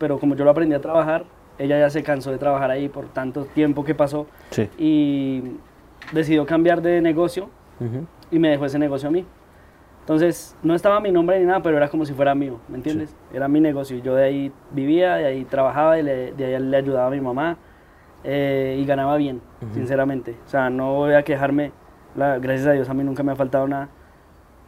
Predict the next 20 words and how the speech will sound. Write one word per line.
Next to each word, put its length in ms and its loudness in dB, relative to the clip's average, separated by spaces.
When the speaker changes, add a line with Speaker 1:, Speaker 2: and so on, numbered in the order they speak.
Speaker 1:
Lo 100 0
único 240 4
que 80 0
me 80 6
ha 60 -2
faltado 320 0
es 80 -6
esto 160 -6
del 100 0
apoyo 240 -6
en 60 -6
la 80 -6
música, 380 -10
que 100 -8
Speaker 2:
Ujú. 60 -4
Speaker 1:
es 60 -6
lo 80 -8
que 100 -6
más 180 -10
quiero. 240 -8